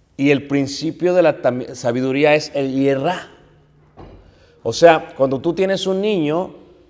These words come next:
¿cómo aprenden a obedecer? Porque te tienen temor. Porque saben que hay una consecuencia. El principio de la sabiduría es el temor a Jehová.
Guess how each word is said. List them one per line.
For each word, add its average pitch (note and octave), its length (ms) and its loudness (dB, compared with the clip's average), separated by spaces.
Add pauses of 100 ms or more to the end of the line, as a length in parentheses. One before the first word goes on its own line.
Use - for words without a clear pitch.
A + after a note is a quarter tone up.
(120)
¿cómo F3+ 260 4
aprenden F3+ 500 4
a D3+ 80 4
obedecer? B2 1000 6 (2000)
Porque B2 280 -6
te A#2 140 -8
tienen C3+ 420 -6
temor. B2 380 -6 (1800)
Porque C3 320 -6
saben D#3 340 2
que D3 120 -2
hay D3 140 2
una D#3 260 -2
consecuencia. C3 920 -4 (640)
El B2 160 0
principio B2+ 480 0
de D3 80 6
la C3+ 80 4
sabiduría A#2 480 0
es C3 100 -2
el B2 160 -2
temor A2+ 320 0
a A#2+ 60 0
Jehová. C#3+ 460 -2